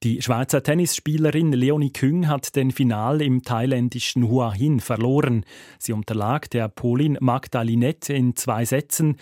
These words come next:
mit drei zu sechs und zwei zu sechs. Für Küng war es der erste Final an einem W-T-A-Turnier.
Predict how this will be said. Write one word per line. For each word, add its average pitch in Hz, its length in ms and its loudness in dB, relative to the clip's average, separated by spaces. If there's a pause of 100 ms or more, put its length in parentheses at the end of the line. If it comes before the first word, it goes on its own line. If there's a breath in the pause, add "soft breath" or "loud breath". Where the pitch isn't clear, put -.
(180 loud breath)
mit 127 380 0
drei 120 260 0
zu 135 160 -4
sechs 117 380 -2
und - 360 -2
zwei 90 260 -6
zu - 180 -8
sechs. - 380 -4 (460 loud breath)
Für 110 160 -4
Küng 131 380 0
war 120 220 -2
es 120 200 -2
der 120 220 -4
erste 147 400 0
Final 127 480 0
an 123 220 -2
einem 113 400 0
W-T-A-Turnier. 117 1120 0